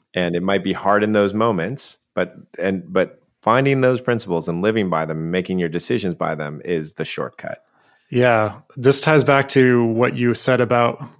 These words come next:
Speaker 2: feeling great about making the decision, or making the decision that feels great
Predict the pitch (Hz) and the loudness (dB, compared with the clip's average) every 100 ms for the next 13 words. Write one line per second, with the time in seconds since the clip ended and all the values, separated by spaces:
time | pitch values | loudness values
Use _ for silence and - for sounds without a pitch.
0 | _ - - 147 135 127 113 123 139 120 | _ -8 2 6 6 4 4 2 2 2
1 | 127 127 131 139 123 117 139 131 147 131 | 2 2 2 2 0 0 2 4 4 2
2 | 120 123 123 117 123 120 120 - 127 123 | 0 -2 0 0 2 0 -2 -2 0 0
3 | 113 123 120 135 | -2 0 0 0